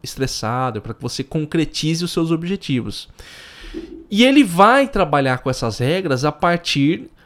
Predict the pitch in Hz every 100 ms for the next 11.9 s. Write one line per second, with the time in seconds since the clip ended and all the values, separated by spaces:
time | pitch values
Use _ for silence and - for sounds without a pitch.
0 | _ - 139 143 143 139 131 131 127 110
1 | - 151 147 156 - 180 - 202 240 233
2 | 202 - 160 208 240 - - 139 - 160
3 | 147 - 156 127 117 139 143 117 135 170
4 | 123 120 127 117 - - 120 110 131 151
5 | - 190 _ - - - - - _ 175
6 | 175 170 - - 156 160 156 254 247 -
7 | 190 165 151 151 - - 151 156 165 160
8 | - 190 254 233 170 160 175 156 151 151
9 | 147 147 - 135 135 139 135 131 117 -
10 | 151 147 147 147 127 120 139 135 131 -
11 | 156 170 139 131 - 160 156 190